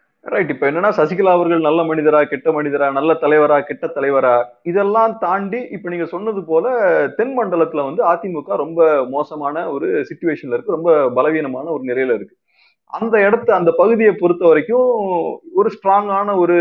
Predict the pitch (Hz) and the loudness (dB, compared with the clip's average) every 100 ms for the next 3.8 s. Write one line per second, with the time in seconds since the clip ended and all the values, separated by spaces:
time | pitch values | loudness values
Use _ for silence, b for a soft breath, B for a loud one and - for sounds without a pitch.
0 | 156 147 - 160 156 143 143 180 185 175 | 2 0 2 2 2 -2 0 2 2 2
1 | 165 151 135 160 165 151 151 165 143 139 | 0 0 2 2 2 -2 -2 -2 -2 -4
2 | 131 - 143 151 156 160 156 139 - - | -6 -6 -4 -4 -6 -8 -8 -10 -10 -8
3 | 147 165 151 127 110 104 104 107 | -6 -2 2 2 2 -4 -6 -10